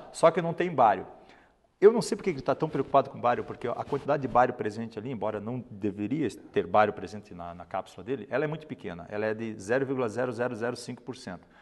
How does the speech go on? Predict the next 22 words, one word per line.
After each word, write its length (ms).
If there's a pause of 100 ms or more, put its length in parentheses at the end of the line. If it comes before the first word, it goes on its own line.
(200)
Então, 420
eles 280
dizem 240
que 120
não 140
tem 240
bário, 360 (260)
só 120
que 80
eles 120
utilizaram 420
uma 140
técnica 400
indireta, 580 (500)
que 120
só 200
detecta 460
bário 300
acima 320
de 100
dez 320
ppm. 480